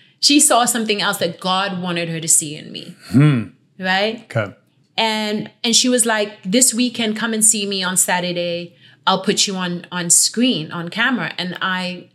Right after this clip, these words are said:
Speaker 1: I was like, "Okay." I just nodded. I kept nodding 'cause I needed her to go away because I was getting too much attention from this exchange, and I was gonna have to explain myself to the kids later.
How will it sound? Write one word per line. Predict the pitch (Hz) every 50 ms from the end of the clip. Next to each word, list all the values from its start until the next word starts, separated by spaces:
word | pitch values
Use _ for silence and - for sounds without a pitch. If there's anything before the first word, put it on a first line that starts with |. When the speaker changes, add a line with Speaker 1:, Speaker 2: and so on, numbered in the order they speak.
| -
Speaker 1:
I | -
was | 190 185 185
like, | 190 175 - - -
"Okay." | 214 214 208 202 185
I | - 190
just | 185 226 262 254 -
nodded. | 202 202 196 214 214 214 190 156 170 170 -
I | 165
kept | 185 - 233 226 196
nodding | 202 196 202 208 226 208 202
'cause | 208 190 202
I | 196
needed | 196 202 202 214 220 214
her | 208 202
to | 190 175
go | 180 185 185
away | 180 180 175 175 175 175 180
because | 175 185 175 196 196 185 - - - - - - _ _ - 190
I |
was | 202 185 175
getting | 175 202 190 196 196
too | 190 - 208
much | 196 190 185 -
attention | 208 196 - 214 226 240 - 196 190 180
from | - 175 165
this | 165 165 - 180
exchange, | 180 - - - 233 247 220 175 - 196 202 202 - - - -
and | 185 180 180 175
I | - -
was | 180 180 175
gonna | 185 180 180
have | 180 175
to | 180 175
explain | 175 - - - 202 196 190 190
myself | 202 - 226 - 190 175 175 -
to | 175
the | 165 170
kids | 156 - 202 214 202 202 -
later. | 165 156 143 - - 90 - -